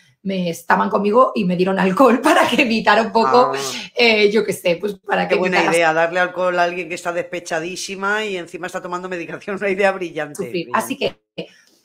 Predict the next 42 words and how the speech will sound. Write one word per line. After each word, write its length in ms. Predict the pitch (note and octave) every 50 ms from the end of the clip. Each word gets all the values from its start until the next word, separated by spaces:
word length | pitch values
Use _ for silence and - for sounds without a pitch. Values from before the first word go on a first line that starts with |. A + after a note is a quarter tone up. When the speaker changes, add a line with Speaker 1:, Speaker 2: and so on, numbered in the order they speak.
| - - _ _ B3
Speaker 1:
eh, 200 | A#3 A3+ A3+ -
pues 160 | A3+ A3+ -
un 100 | B3+ A#3+
poco 300 | - C#4 C4+ C4 A3+ G3+
con 140 | G3 G3+ G3
el 100 | G3 G3
alcohol, 540 | G3 G3 F#3+ - - B3 B3 B3 B3 A#3+ A#3
con 160 | A#3 A3 G3+
el 100 | F#3+ F#3
champán, 520 | - F#3+ F3 F3+ F3+ A#3 A3+ A#3 A3+ A3+
con 140 | G#3 G3+ G3
las 220 | F#3+ F3+ F3+ - -
copas, 540 | - A3+ A#3 A3+ - G#3+ G#3+ G#3+ G#3+ G#3+
con 280 | - F#3+ F#3 F3 F3+ F3+
el 80 | F3+ F3
cachondeo, 720 | - F3+ F#3 - - F3+ F3+ G3+ A3+ A#3 A#3 A#3 A3+ A3
con 160 | A3 F#3+ F3+
mi 80 | F3+ F#3
familia, 520 | - F3 F#3 G#3+ A#3+ A#3+ B3 B3 B3+ B3+ G#3+
pues 240 | F#3+ F3 F3+ - -
empecé 420 | A#3 F#3+ F3+ F#3 F#3 - - F#3+ F#3+
a 80 | F#3+
estar 680 | F#3+ F#3+ - - _ - G3 F#3+ F#3+ G3+ G3+ G#3 A3 - -
un 80 | C4+ G3
poco 160 | F#3+ F#3+ F#3+
más 140 | F3 - -
contenta, 560 | F3+ - - - - _ - - - - -
la 80 | - -
verdad. 220 | F#3 F3+ F3 E3 - -
Este, 260 | - _ F3+ F3+ - -
estaba 320 | - - - G#3 A3 A3 G#3+
como 180 | G3+ G#3 G3
que 180 | F#3 G3+ G#3 G#3 - - - - - _
ya 160 | - D4+ D#4
la 160 | D#4+ D4 C#4
pena 160 | C#4 C4+ C#4
estaba 220 | C#4+ C#4+ B3+ A#3 A3
un 80 | G#3+
poco 180 | G3+ G#3+ F#3 G3
más 220 | F#3 F3+ F3 -
lejos. 400 | E3 D#3+ D3+ - G#3 A#3 D4+ - - _ - - - - _ _
Y 840 | - C4 B3 A#3+ A3+ A3+ A3 G#3+ G#3+ G#3 G#3 G#3 G3+ G3+ G#3 -